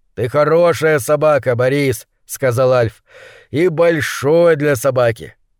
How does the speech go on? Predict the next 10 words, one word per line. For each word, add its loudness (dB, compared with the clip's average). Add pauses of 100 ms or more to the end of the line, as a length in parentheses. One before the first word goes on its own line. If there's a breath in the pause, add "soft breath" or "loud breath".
Ты -4
не -2
помнишь, 0
как -2
давным-давно 0 (260 soft breath)
был 2
вот 2
таким -2
крохотным -2
щеночком". -4